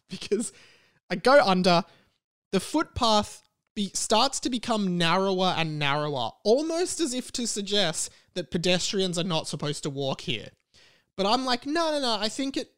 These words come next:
I don't, I think you are supposed to walk here." So I just keep walking. I then realize, "No, no, no, no, no. There's no, no one is supposed to be here. You're just not supposed to be in this area at all." Um,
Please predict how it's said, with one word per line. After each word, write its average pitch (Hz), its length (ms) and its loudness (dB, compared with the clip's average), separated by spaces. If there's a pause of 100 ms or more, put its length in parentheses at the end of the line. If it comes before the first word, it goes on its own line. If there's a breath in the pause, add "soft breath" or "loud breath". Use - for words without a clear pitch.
I 226 100 2
don't, 269 260 2 (120)
I 214 80 0
think 302 340 -2
you 226 160 0
are 190 220 2
supposed - 400 -4
to 165 60 -6
walk 127 260 -6
here." 120 300 -4 (420 soft breath)
So 202 300 2 (140)
I 185 120 2
just 220 180 -2
keep 247 260 2
walking. 147 480 2 (920)
I 175 120 -2
then 233 300 4
realize, 185 540 4
"No, 156 420 2
no, 143 180 -6
no, 131 200 -6
no, 117 160 -8
no. 113 240 -10 (580 soft breath)
There's 160 260 0
no, 156 500 -2 (220)
no 156 300 -2
one 165 220 0
is 139 100 -4
supposed - 460 -8
to - 40 -12
be - 120 -16
here. - 360 -20
You're 151 160 -8
just 160 300 -8
not 147 320 -6
supposed - 460 -10
to 131 40 -10
be 113 320 -14
in 117 140 -14
this 117 220 -12
area 104 420 -16
at - 80 -18
all." - 220 -20 (340)
Um, 117 320 -12